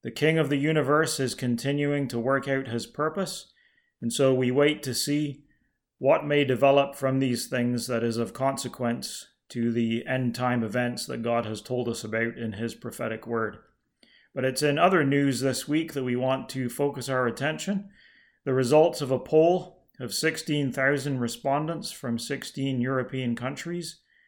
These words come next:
were presented on Monday at an anti-Semitism conference in Paris, organized by the European Jewish Association. The results are quite concerning, part of an ongoing trend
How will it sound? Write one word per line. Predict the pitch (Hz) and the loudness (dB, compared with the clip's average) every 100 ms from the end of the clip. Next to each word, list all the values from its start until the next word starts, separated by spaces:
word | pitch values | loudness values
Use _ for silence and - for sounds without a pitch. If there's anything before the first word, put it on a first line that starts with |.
| _ _ _ | _ _ _
were | 127 - | -2 0
presented | 127 123 139 147 131 143 135 | 0 2 2 2 2 2 2
on | 135 123 120 | 2 2 4
Monday | 151 156 165 160 131 - | 4 2 2 0 -6 -6
at | 127 | -4
an | 123 | -2
anti-Semitism | 123 139 156 139 143 - 156 151 131 135 131 131 120 | 0 -2 -2 -4 -4 -2 0 0 -2 -2 -2 -2 -2
conference | 139 135 - 135 131 - - _ _ _ _ _ _ 127 | -2 -4 -4 -6 -6 -10 -14 _ _ _ _ _ _ -4
in | 127 117 | -2 -2
Paris, | - 165 127 107 - - - | 2 2 2 -2 -8 -10 -12
organized | 117 120 135 131 131 127 - - | -6 -2 0 2 0 0 -4 -2
by | 120 120 | 0 2
the | 123 | 0
European | 117 139 147 127 127 135 127 117 107 | 2 4 2 2 -4 -2 -2 -2 -2
Jewish | 127 143 131 - - - 170 | 0 2 2 0 -10 -12 -10
Association. | - 143 123 127 120 127 123 113 98 - _ _ _ _ _ _ _ - - - | -4 -2 -2 -2 -2 -2 -2 -8 -10 -16 _ _ _ _ _ _ _ -20 -20 -8
The | 117 | -4
results | 120 143 147 143 | 2 4 4 2
are | 131 | -4
quite | - 139 139 | 0 0 0
concerning, | 120 120 - 135 160 175 - _ - _ _ _ - | -2 -4 -2 -2 -2 -4 -8 _ -20 _ _ _ 0
part | 131 135 135 | 4 4 4
of | 123 | 0
an | 123 120 | 0 2
ongoing | 131 139 135 131 123 | 2 4 4 2 2
trend | 117 139 135 151 135 | 0 0 0 0 -6